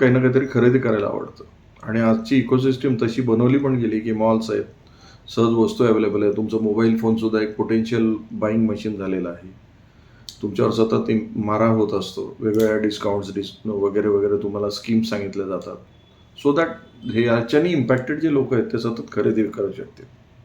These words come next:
हा, ही जी डिसऑर्डर आहे ना, याचा सोर्स तसा नोन नाही आहे, पण महत्त्वाचे जे काही त्याचे कारण आहेत,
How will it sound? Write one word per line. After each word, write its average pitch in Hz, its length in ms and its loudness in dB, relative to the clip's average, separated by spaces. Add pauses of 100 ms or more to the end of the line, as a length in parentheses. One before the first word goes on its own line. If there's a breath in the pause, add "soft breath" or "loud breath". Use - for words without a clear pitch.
(2250)
हा, 202 560 0 (180)
ही 139 140 4
जी 214 120 2
डिसऑर्डर 180 520 4
आहे 113 100 2
ना, 120 140 -2
याचा 120 300 0
सोर्स 170 580 2
तसा 147 220 0
नोन 143 320 2
नाही 139 200 0
आहे, 127 80 0
पण 139 180 -4
महत्त्वाचे 123 720 -2
जे 160 120 0
काही 156 160 -2
त्याचे 131 280 -2
कारण 107 360 -2
आहेत, 98 220 -4